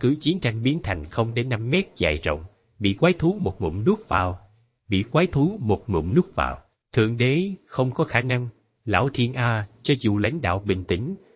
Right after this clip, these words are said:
cho dù tùy thế cường giả bình tĩnh, giờ phút này cũng dại ra. Một màn này hoàn toàn vượt quá phạm vi lý giải của tư duy logic con người trên trái đất. Một màn này căn bản không thể dùng khoa học giải thích.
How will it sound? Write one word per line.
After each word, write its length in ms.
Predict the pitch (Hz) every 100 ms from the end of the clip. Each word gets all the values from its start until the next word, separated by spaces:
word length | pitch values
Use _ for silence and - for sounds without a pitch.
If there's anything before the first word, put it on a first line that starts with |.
| _
cho 100 | 170 156
dù 160 | 123
tùy 220 | 117 117 110
thế 220 | 123 175 -
cường 240 | 95 87
giả 180 | 85 80 -
bình 160 | 85
tĩnh, 340 | 80 85 123 202 - _ _
giờ 180 | 107 101
phút 260 | 82 170 -
này 160 | 90 80
cũng 200 | 127 143
dại 220 | 101 82 -
ra. 280 | 117 120 -
Một 220 | 107 95
màn 260 | 110 92 98
này 220 | 95 85 90
hoàn 260 | 101 101 98
toàn 240 | 85 82 80
vượt 200 | 95 92 -
quá 200 | 123 160
phạm 200 | 147 123
vi 160 | 120 110
lý 160 | 117
giải 280 | 147 - 90 143
của 100 | 156 151
tư 140 | 127 107
duy 160 | 110
logic 320 | 101 95 90 190 -
con 180 | 117 107
người 240 | 98 80
trên 220 | 73 104 98
trái 180 | 117
đất. 160 | 127 175 - _ _ _ -
Một 220 | 123 127
màn 240 | 120 120
này 140 | 120 117
căn 280 | - 143
bản 300 | 107 90 139
không 240 | 170 156 139
thể 120 | 127
dùng 280 | 127 95 95
khoa 220 | - 131
học 200 | 110 101
giải 180 | - 95
thích. 180 | - 196